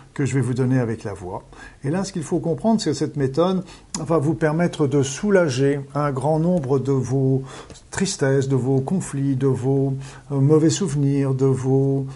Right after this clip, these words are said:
rancœurs, de vos dévalorisations qu'on a tous vécues un jour ou l'autre dans la, dans le passé, et donc, euh, bah, dont il est temps de se débarrasser. Donc c'est une petite méthode qui est très simple de visualisation, mais qui va faire, euh,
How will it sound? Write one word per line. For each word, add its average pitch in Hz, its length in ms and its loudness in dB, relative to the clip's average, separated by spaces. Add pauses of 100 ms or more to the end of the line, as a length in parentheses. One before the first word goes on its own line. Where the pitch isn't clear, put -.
(120)
rancœurs, 135 640 0
de 123 120 -2
vos 127 500 -2
dévalorisations 131 920 -2
qu'on 123 220 -6
a 113 100 -4
tous - 320 -12
vécues 139 560 -2
un 131 100 0
jour 127 200 -4
ou 127 80 -2
l'autre 147 180 0
dans 120 160 -4
la, 113 240 -6
dans 117 160 -6
le 113 140 -4
passé, 143 380 -6 (440)
et 147 80 2
donc, 185 260 2
euh, 170 80 6
bah, 147 300 4
dont 151 160 -2
il 160 160 0
est 143 80 2
temps 156 160 0
de 139 80 0
se 127 100 0
débarrasser. 113 500 0 (400)
Donc 131 200 0
c'est 165 160 0
une 165 120 2
petite 156 300 -2
méthode 151 680 2
qui 143 240 0
est 135 80 2
très 139 180 -4
simple 156 380 -2
de 139 80 2
visualisation, 120 760 -2
mais 147 180 0
qui 147 140 -4
va 131 180 0
faire, 160 380 2
euh, 123 140 2